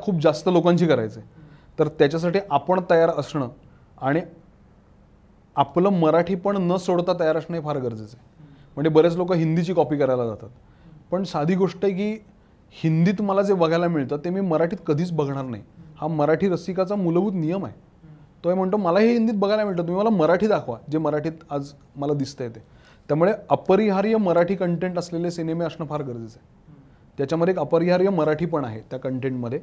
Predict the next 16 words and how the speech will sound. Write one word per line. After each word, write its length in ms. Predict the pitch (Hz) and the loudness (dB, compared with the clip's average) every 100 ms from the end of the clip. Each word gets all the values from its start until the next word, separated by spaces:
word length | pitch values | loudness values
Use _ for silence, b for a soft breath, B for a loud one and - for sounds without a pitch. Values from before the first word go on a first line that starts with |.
| b b b _ - | b b b _ 0
तसे 200 | 156 202 | 2 0
सिनेमे 360 | 190 196 202 | 0 -2 -2
आता 340 | 214 - 143 180 | -4 -6 -4 -4
चालतात, 460 | 175 139 135 151 156 - - - | 0 0 0 -2 -4 -8 -12 -10
तसे 200 | 143 156 | -6 -6
सिनेमांना 460 | 170 160 160 165 | -2 -2 0 0
लोकं 300 | 165 151 165 | 0 2 0
बघतात 340 | 135 - - 147 - b b b b - | 0 -2 -4 -6 -8 b b b b -8
आणि 380 | 135 143 202 262 - - - _ _ _ - - _ - | -2 0 0 -4 -12 -20 -20 _ _ _ -20 -20 _ -2
तशा 220 | 156 196 | 0 2
पद्धतीचे 500 | 202 185 190 180 190 | 0 2 0 0 -4
सिनेमे 400 | 202 180 170 196 | -4 -2 -2 -2
जास्तीत 380 | 185 151 - 185 | -2 -4 -4 -4
जास्त 280 | 170 170 - | -4 -4 -4
व्हायला 360 | 180 131 135 | -4 -4 -4
पाहिजेत, 300 | 143 131 113 | -4 -6 -8